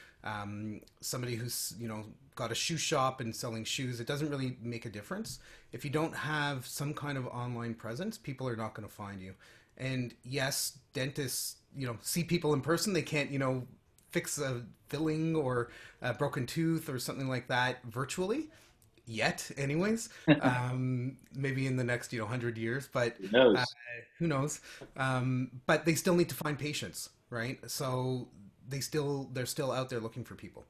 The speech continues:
Speaker 2: Hmm. Okay. And that, and that's, and that's terrific. And I, I think that, uh, there's, there's a lot to say about starting your business, but, uh, and, and trying to navigate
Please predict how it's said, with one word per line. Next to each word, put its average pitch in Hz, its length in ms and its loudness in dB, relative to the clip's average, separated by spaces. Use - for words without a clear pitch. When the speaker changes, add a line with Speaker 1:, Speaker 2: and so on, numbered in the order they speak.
Speaker 2:
Hmm. 95 120 0
Okay. 156 220 12
And 123 100 8
that, 135 140 10
and 131 100 8
that's, 135 180 8
and 131 160 4
that's 131 220 6
terrific. 139 380 6
And 113 100 8
I, 117 200 8
I 117 40 8
think 135 260 6
that, 113 380 12
uh, 104 560 12
there's, 107 500 8
there's 117 240 6
a 117 60 8
lot 131 280 12
to 127 120 8
say 123 300 12
about 107 460 12
starting 131 480 12
your 135 120 10
business, 139 440 8
but, 110 420 10
uh, 113 180 6
and, 110 320 4
and 110 160 2
trying 117 380 10
to - 140 4
navigate 107 600 10